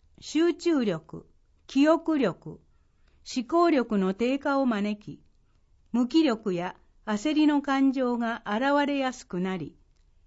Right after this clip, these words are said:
睡眠不足が借金のように積み重なる状態を睡眠負債と呼びますが、こうなってしまうと、一晩の睡眠では十分に回復しない可能性も出てきます。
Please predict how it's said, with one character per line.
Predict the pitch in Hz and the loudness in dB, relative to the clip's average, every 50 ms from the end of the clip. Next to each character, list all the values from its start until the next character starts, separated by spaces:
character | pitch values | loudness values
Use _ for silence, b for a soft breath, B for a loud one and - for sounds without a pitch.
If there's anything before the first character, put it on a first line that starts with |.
| _ _ _ _ - | _ _ _ _ -8
睡 | - - 302 320 330 | -2 2 4 6 6
眠 | 330 339 330 330 311 | 6 6 6 6 6
不 | 302 320 | 4 0
足 | 294 - 320 277 - - 196 175 | -2 -2 -4 -4 -2 -4 -4 -4
が | 175 175 165 - - _ _ _ _ _ - | -4 -6 -8 -8 -12 _ _ _ _ _ -6
借 | - 254 262 269 - - | -2 -2 -2 -2 -4 -2
金 | - 339 359 320 277 | 0 2 4 4 4
の | 226 190 | 4 2
よ | 185 202 226 220 | 0 0 -2 -2
う | 196 165 | -2 -2
に | 160 170 170 - | -4 -6 -8 -8
積 | - - 233 | -6 -2 0
み | 247 294 294 | 0 0 0
重 | 294 285 285 330 294 285 | 0 -2 -2 0 0 0
な | 285 285 | 0 0
る | 277 277 262 | 0 -2 -2
状 | 233 262 247 254 262 | -2 0 -2 -2 -2
態 | 262 269 254 247 247 240 233 | -2 -2 -2 -2 -2 -2 -2
を | 220 226 220 - _ _ _ _ _ _ _ _ - | -2 -4 -4 -8 _ _ _ _ _ _ _ _ -12
睡 | - - 277 302 330 339 | -4 2 6 8 8 8
眠 | 339 339 330 330 320 285 | 8 8 8 8 8 6
負 | 277 311 | 4 0
債 | - - 240 175 - - - _ _ | -4 -4 -4 -4 -4 -8 -14 _ _
と | - 285 | -2 0
呼 | 247 214 208 208 | 2 2 2 2
び | 240 254 | 0 0
ま | 254 240 233 | 0 -2 -2
す | 233 - 226 | -4 -6 -8
が、 | 170 156 156 - _ _ _ _ _ _ _ _ _ _ _ _ _ | -8 -8 -10 -12 _ _ _ _ _ _ _ _ _ _ _ _ _
こ | - 339 339 349 | 0 4 6 6
う | 359 | 8
な | 339 339 | 6 6
っ | 339 339 - | 2 0 -2
て | 254 226 | -6 -6
し | 220 - 226 | -4 -2 -2
ま | 220 226 226 233 | -2 -2 -2 -4
う | 233 | -6
と、 | 233 - 226 214 214 - b b b b b b | -6 -4 -4 -4 -4 -6 b b b b b b
一 | - - - - 381 370 | -18 -8 -2 2 2 4
晩 | 349 302 254 226 208 190 | 4 4 4 2 2 0
の | 180 175 | -2 -2
睡 | - - 233 240 254 269 | -4 -4 -4 -2 0 2
眠 | 262 262 262 254 247 | 2 2 2 2 0
で | 233 240 208 | 0 0 -2
は | 180 165 160 170 - - | -4 -4 -6 -8 -10 -10
十 | 202 185 220 269 294 320 302 | -8 -4 -2 0 0 0 0
分 | 311 330 311 254 208 | 0 0 0 0 0
に | 180 170 170 | 0 -2 -4
回 | - - 220 233 262 285 | -4 -4 -4 -2 -2 -4
復 | 277 311 302 294 277 | -6 -6 -6 -6 -6
し | - - 262 | -6 -4 -4
な | 254 254 247 | -4 -2 -4
い | 240 247 | -4 -6
可 | 240 - 208 208 214 | -6 -6 -4 -2 -2
能 | 220 233 233 233 | 0 -2 -2 -4
性 | 226 - 226 214 214 214 | -6 -6 -4 -4 -2 -2
も | 214 202 196 196 | -2 -2 -2 -2
出 | 190 226 247 | -2 -4 -4
て | - 220 190 | -6 -8 -10
き | - 175 165 | -8 -8 -8
ま | 147 139 139 | -8 -8 -10
す。 | 139 - - _ | -12 -16 -20 _